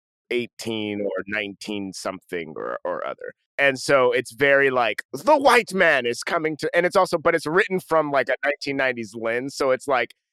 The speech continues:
the white man's very, he's very woke and like, "Oh, don't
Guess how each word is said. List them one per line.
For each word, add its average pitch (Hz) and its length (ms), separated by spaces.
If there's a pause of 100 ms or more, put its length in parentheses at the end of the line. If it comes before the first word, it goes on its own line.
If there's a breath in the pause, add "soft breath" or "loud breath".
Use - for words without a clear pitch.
(120)
the 147 100
white 147 320
man's 165 360
very, 147 300 (160)
he's 143 240
very 170 300
woke 175 460 (100)
and 143 140
like, 113 260
"Oh, 131 240
don't 196 220